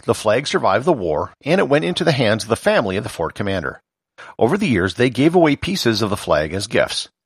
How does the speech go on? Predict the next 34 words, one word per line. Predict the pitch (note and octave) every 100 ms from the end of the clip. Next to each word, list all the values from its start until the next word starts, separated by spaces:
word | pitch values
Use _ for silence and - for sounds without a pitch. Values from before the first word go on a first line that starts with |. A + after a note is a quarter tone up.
| _ _ -
and | G#2
currently | - C4 C3 G2
the | A2 A2
flag | A2+ G2 G2
is | G2
only | G#2+ G#2+
thirty | - G#3 B2+ F#2+
by | F#2 G2
thirty-four | - G2+ F#2+ - G2+ F2
feet | - -
in |
dimension. | D#2 F2 F2 - E2 - _ _ _ _ _ - -
Today, | - A#3+ G#3
the | F#3
flag | - C3 C#3
is | E3+
owned | B2+ B2
by | A2
the | G#2+ A#2+
Smithsonian | C#3+ B2+ G#2 B2+ D#3
Institute, | B2+ - F#2 - C2+ - -
and | G2 B2
it | B2
is | B2+
on | A#2 C3
permanent | - A#2 D3+
display | E3+ - G#2+ F2+ E2
at | D#2+
the | -
National | D#2 G2+ - D#3+
Museum | D#3 G#2 E2 D2+
of | - A2+
American | G2 D2 -
History. | E2 E2+ - - -